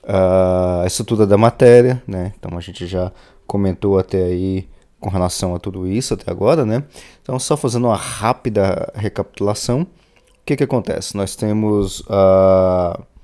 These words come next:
partículas, temos átomos, temos moléculas e no final das contas, ah, nós temos também o tal do emaranhamento. Aliás, um passo anterior, tá?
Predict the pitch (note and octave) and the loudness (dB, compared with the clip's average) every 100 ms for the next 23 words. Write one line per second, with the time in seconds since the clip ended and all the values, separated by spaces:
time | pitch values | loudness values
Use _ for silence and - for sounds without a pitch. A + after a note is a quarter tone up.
0 | _ _ _ _ _ E2+ - - D#3+ F3+ | _ _ _ _ _ -8 -4 -2 -2 -2
1 | F3 F3 - - - _ _ F#2+ F2+ E2 | -4 -4 -8 -12 -18 _ _ -8 -6 -6
2 | F2 A2 C3+ C#3+ C#3+ - - _ _ _ | 2 2 2 -4 -8 -10 -16 _ _ _
3 | _ _ - F#2 D#2+ E2+ E2 G2 C3+ - | _ _ -6 -4 -4 -4 0 2 2 0
4 | D3+ D3 D3 - - _ _ _ A#2+ A2+ | 0 0 -2 -10 -16 _ _ _ -2 0
5 | A2+ A#2 A#2 B2 C#3 D3+ C#3+ B2+ - - | 2 2 0 0 -2 -2 -2 -2 -6 -6
6 | D#3 D#3+ - F#2+ F2 - - - _ _ | -4 -4 -6 -6 -8 -12 -14 -20 _ _
7 | _ _ _ A#2+ A#2+ A#2+ A#2+ A#2+ A#2+ A#2 | _ _ _ -2 2 4 4 4 4 4
8 | A2+ A2+ A#2+ - C3+ C3 - B2 B2 C#3 | 4 2 0 -2 -4 -4 -4 -2 0 -2
9 | C3 C3+ C3 C3+ C3 C#3 C#3 C#3 C3 C3 | -2 0 0 0 -6 -4 -2 -2 -2 -2
10 | C3+ C3 A2 F#2 - A#2 G2 D#2 - - | -2 -2 -2 -2 0 0 0 -2 -16 -12
11 | A#2+ A2+ B2 - A#2+ A#2+ G2 E2+ E2 F2 | -10 -4 -4 -4 -6 -4 -6 -10 -10 -10
12 | F2+ | -10